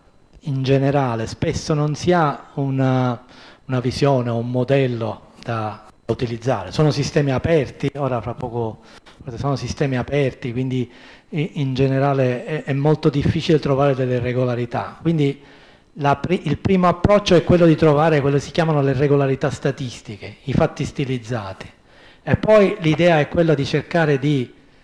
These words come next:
su questi fatti sti-, eh, di interpretare questi fatti stilizzati in termini di, di caratterizzazione di alcune interazioni elementari, ecco, o con-, quindi semplificare tra tutte le interazioni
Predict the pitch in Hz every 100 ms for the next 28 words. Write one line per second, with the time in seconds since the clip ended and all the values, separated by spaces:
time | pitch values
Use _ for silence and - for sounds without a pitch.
0 | _ _ _ - 120 143 - 156 170 160
1 | 156 - - - 160 143 131 131 220 233
2 | - _ 127 131 131 147 - 151 185 147
3 | 131 123 147 - 160 - 135 - 151 180
4 | 165 180 165 147 156 151 - - - -
5 | - _ _ - 151 143 156 151 151 143
6 | 131 139 131 127 - _ _ _ _ _
7 | - 151 - 143 143 - 156 135 160 -
8 | - 170 165 151 147 123 - 156 151 139
9 | - - 170 147 135 165 151 - 170 160
10 | 143 135 139 139 147 135 139 117 117 120
11 | 139 135 - 127 147 147 143 156 143 127
12 | - 135 - 151 156 180 143 110 104 -
13 | - - - 143 127 185 185 151 131 123
14 | 143 143 - 165 147 123